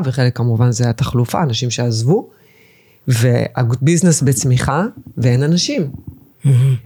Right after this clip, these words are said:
Speaker 1: ואנחנו, גם אין אנשים שאת יכול להביא לתוך הארגון, וגם אתה רוצה לשמור על האנשים שנמצאים בארגון, וחלקם עוזבים,
Speaker 2: מהמם.
Speaker 1: ואנשים ותיקים, ואנשים חדשים.
Speaker 2: מהמם. הרבה ידע,
Speaker 1: ו-,
Speaker 2: ניסיון,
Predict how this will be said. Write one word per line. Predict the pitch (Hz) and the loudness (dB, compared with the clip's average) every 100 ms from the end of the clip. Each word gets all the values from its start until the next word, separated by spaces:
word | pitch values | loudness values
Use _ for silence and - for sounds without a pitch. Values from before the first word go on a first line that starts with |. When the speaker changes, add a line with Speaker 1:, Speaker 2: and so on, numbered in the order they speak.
| - | -10
Speaker 1:
ואנחנו, | 123 131 127 127 - 127 | -2 0 0 0 -2 -2
גם | 127 160 185 | 0 0 2
אין | 175 | 2
אנשים | 160 143 165 160 | 2 0 0 -2
שאת | - 147 139 | 0 -2 -2
יכול | 120 143 | -2 0
להביא | 147 139 139 | 2 2 2
לתוך | 139 151 - | 0 -4 -4
הארגון, | 135 127 127 160 180 | -2 0 0 2 2
וגם | 131 123 147 151 | 2 2 2 0
אתה | - 143 135 | 0 -2 0
רוצה | 131 127 147 | 0 2 0
לשמור | 131 156 147 143 | 0 0 0 0
על | |
האנשים | 135 131 127 151 139 | 0 0 0 -2 -2
שנמצאים | 143 139 - - 139 123 127 139 147 | -2 -2 -2 -4 -2 0 0 0 0
בארגון, | 147 151 143 175 165 | -2 0 0 0 0
וחלקם | 131 131 123 131 | -2 -2 -2 0
עוזבים, | 131 113 110 143 214 - 170 | 0 0 0 -2 -2 -6 -2
Speaker 2:
מהמם. | 165 156 | 2 4
Speaker 1:
ואנשים | 139 240 131 | 4 4 4
ותיקים, | 127 131 113 156 214 | 2 0 0 2 2
ואנשים | 156 127 117 127 | 0 -2 -2 -2
חדשים. | 117 127 120 147 202 - | -2 0 0 2 0 0
Speaker 2:
מהמם. | 139 123 - - 131 | -2 -2 -2 -4 0
הרבה | 120 123 | 2 2
ידע, | 127 165 190 202 151 | 2 0 2 2 2
Speaker 1:
ו-, | 139 | 2
Speaker 2:
ניסיון, | 127 123 127 180 202 | 0 0 0 0 -2